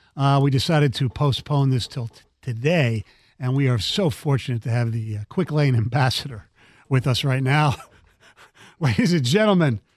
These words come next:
I'm sorry, you know, he represents the mac, and, uh, Bowling Green couldn't get it done against Jerry Kill's New Mexico State Aggies.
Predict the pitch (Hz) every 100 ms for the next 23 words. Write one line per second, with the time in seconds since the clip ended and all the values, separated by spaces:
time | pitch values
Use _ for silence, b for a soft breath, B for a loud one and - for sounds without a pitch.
0 | b b _ 135 156 151 - 185 180 185
1 | 165 170 170 165 170 185 151 180 143 180
2 | 165 185 190 175 156 151 147 139 165 160
3 | 160 165 - 170 165 156 135 160 151 147
4 | 131 - 165 160 - 170 156 143 B B
5 | B 147 156 170 - 175 151 131 - 185
6 | 165 160 170 160 151